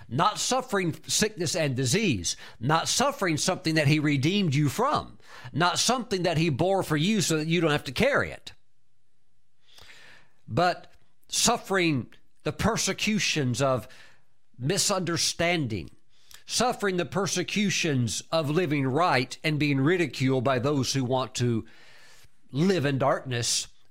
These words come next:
and they'll just persecute anybody that doesn't want to agree with them. You'll have enough of that. You, you don't need any other, uh, types of suffering that you are not, you're not required to carry.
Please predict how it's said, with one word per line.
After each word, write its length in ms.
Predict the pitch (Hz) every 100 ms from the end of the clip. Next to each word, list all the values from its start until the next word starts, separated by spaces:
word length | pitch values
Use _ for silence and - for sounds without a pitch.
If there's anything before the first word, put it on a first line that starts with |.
| -
and 160 | 143 139
they'll 100 | 156
just 240 | 147 -
persecute 540 | 160 156 135 - 143
anybody 420 | 135 139 123 127 123
that 160 | 123
doesn't 320 | 123 135 127
want 240 | - 127 131
to 140 | 131
agree 240 | 120 120 127
with 220 | 107 -
them. 300 | 147 85 69 - - - - - - - - - - - - - -
You'll 180 | 147 214
have 160 | 220 226
enough 260 | 233 226
of 100 | 156
that. 300 | 147 185 - -
You, 180 | 160 170
you 200 | 151 190
don't 220 | 208 160
need 220 | 190 160
any 240 | 165 151
other, 340 | 165 151 131 - - - - - -
uh, 360 | - 151 143 135 -
types 340 | - 170 123
of 100 | 151
suffering 500 | - - 180 - 160
that 200 | 143 147
you 180 | 151 160
are 100 | 147
not, 360 | 147 160 - - - - -
you're 220 | 160 160
not 240 | 156 165 139
required 500 | 160 - 170 143 110
to 60 |
carry. 380 | 120 160 147 98